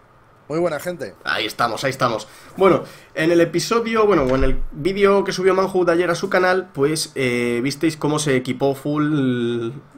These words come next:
Speaker 2: guerrero. Ahí lo podéis ver, que va el tío súper vacilón.
Speaker 1: Ujú.
Speaker 2: Y nosotros estamos todavía con harapos. <laughs> Entonces, eh, he estado farmeando un montoncito de cosas, ¿vale? Ya veré,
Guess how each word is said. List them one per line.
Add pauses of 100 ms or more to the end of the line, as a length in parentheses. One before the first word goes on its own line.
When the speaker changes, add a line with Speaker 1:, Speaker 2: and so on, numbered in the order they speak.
(120)
Speaker 2:
guerrero.
Ahí
lo
podéis
ver,
que
va
el
tío (360)
súper
vacilón. (540)
Speaker 1:
Ujú.
Speaker 2:
Y
nosotros
estamos
todavía
con
harapos.
<laughs>
Entonces, (800)
eh,
he
estado
farmeando
un
montoncito
de
cosas, (220)
¿vale? (340)
Ya
veré,